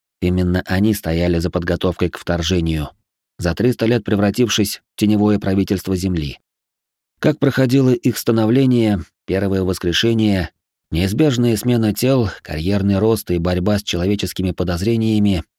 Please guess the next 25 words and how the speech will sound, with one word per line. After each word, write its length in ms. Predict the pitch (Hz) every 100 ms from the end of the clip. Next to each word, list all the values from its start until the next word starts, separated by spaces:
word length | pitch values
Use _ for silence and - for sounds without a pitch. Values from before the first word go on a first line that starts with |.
| _ _
оставалось 500 | - - 120 135 127
только 240 | 120 107
гадать. 480 | 110 113 101 - - _ _ _ _ _ -
Эта 260 | 104 120
история, 640 | 113 - 147 98 73 - - _ _
наверняка 480 | 78 76 82 85 113
захватывающая 1120 | 92 85 101 113 101 90 85 80 - 80 76
и 160 | 73 80
полная 460 | 107 104 95 90
интриги, 640 | 87 90 85 104 120 101 - - _ _ _
канула 400 | - 123 123 113
в 60 | 107
лету, 440 | 131 120 76 67 - _ _ _
как 260 | - 139 135
и 20 |
окончательная 800 | 120 113 101 120 110 107 101 98
судьба 400 | - 92 90 117
большинства 600 | 98 90 - 90 - 95
первопроходцев. 1000 | - 87 87 82 90 - 73 - - - _ _ _ _ _ _
Сейчас, 440 | - 80 - 135 -
спустя 380 | 82 78 101
четыреста 480 | 95 85 92 90 -
лет 240 | 87 113 -
после 300 | 92 80 80
импакта, 500 | 82 123 107 90